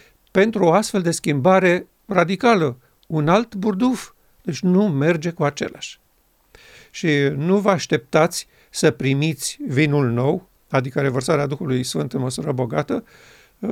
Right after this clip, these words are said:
în burdufurile vechi. Că se vor crăpa și se pierde și unul și altul. Adică, uh, nu ne-ar place ca Dumnezeu să ne dea puterea, că de-aia ne-am și rugat, uh,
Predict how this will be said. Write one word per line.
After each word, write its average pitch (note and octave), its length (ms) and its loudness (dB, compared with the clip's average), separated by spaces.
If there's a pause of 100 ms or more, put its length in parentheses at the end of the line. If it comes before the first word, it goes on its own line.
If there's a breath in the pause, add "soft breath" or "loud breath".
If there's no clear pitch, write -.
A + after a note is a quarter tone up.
(140)
în E3+ 520 -4 (240)
burdufurile D#3 500 -4
vechi. - 300 -8 (800)
Că D3+ 360 2 (340 loud breath)
se E3 180 0
vor D#3 220 2
crăpa D#3+ 520 2 (120)
și - 180 -12
se E3+ 140 0
pierde E3+ 340 0
și - 120 -6
unul E3 200 -2
și D#3+ 140 -2
altul. A#2+ 260 -2 (520 soft breath)
Adică, E3 440 0 (100)
uh, C#3 320 -2 (200)
nu F#3 160 -2
ne-ar F#3 160 4
place F3+ 460 0
ca C#3 140 -2
Dumnezeu D3 440 -4
să D#3+ 160 -6
ne C#3+ 60 -6
dea D3 120 0
puterea, C#3+ 480 -2
că - 140 -6 (300 loud breath)
de-aia C#3+ 180 2
ne-am C#3 120 0
și E3 160 -4
rugat, C3+ 420 0
uh, A#2+ 360 -4